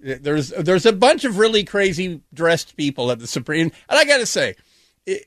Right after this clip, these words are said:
if you're not at work today or you've been there all week long, um, th-, there, there's something off about you. I-, if you're in Washington, D C, and you're from California or whatever, and you're wearing white sweats or white, in this case, bike shorts, and you have no business in bike shorts,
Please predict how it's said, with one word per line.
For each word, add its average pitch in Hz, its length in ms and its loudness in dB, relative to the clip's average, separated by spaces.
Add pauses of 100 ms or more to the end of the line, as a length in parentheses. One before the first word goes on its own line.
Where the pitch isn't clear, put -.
(160)
if 196 220 -8
you're 160 120 -4
not 190 180 2
at 233 120 0
work 226 260 4
today 190 320 4
or 151 160 0
you've 147 120 0
been 196 140 0
there 165 140 0
all 170 160 0
week 208 180 0
long, 143 360 -2 (680)
um, 143 320 0
th-, 139 220 -18 (180)
there, 165 340 -2 (280)
there's 160 360 -4
something - 800 -2
off 175 280 2
about 107 280 -6
you. 87 300 -20 (440)
I-, 151 160 -4
if 156 200 -8
you're 156 180 -6
in 226 220 0
Washington, 240 420 4
D 214 220 -2
C, 107 420 -10 (140)
and 127 120 -6
you're 107 80 -6
from 98 200 -10
California 180 600 0
or 127 160 0
whatever, 127 380 -2 (720)
and 139 100 -2
you're 143 120 0
wearing 160 380 2
white 147 420 0
sweats 151 480 2
or 113 80 -4
white, 131 320 -2
in 127 100 -6
this 135 160 -6
case, 147 240 -6
bike 131 320 -4
shorts, 107 480 -12
and 127 80 -12
you 123 60 -10
have 117 100 -8
no 139 140 -4
business 120 480 -4
in 113 80 -6
bike 127 240 0
shorts, 90 400 -12